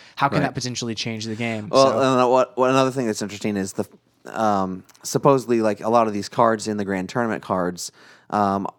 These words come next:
Speaker 2: are going to do things that will slow down the game.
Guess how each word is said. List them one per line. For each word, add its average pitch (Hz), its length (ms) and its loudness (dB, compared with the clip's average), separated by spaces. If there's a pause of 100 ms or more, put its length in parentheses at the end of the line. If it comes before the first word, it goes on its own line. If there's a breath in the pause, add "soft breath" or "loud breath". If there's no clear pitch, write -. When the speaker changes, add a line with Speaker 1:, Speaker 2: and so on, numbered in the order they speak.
(200)
Speaker 2:
are 104 400 2
going 107 280 -2
to 110 200 -2
do 107 160 -2
things 104 280 -6
that - 120 -2
will 92 120 -2
slow 107 280 0
down 95 220 0
the 117 80 -4
game. 135 340 -6